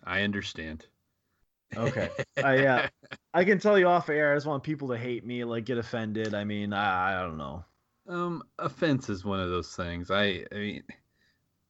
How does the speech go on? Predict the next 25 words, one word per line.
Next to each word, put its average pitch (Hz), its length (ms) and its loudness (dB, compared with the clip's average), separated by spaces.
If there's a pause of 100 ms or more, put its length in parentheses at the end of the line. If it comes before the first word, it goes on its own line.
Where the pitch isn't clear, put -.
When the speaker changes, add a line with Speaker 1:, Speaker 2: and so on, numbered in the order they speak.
(100)
Speaker 1:
how - 240 -2
do 175 100 4
you, 143 100 2
I - 40 2
mean, 127 160 4
if 127 140 0
it's - 180 -4
not 151 220 0
directed 104 520 0
at 139 120 2
anybody, 139 460 2
how 117 260 -2
are 117 140 0
you 101 200 0
offended? 87 600 -6
I 85 80 -4
mean, 90 360 -4 (1120)
if 85 120 -6
you're 104 100 0
not 95 300 0 (1120)
directing 98 680 -2
it 85 120 -12
specifically - 800 -12
at 82 80 -8
anybody, 85 640 -8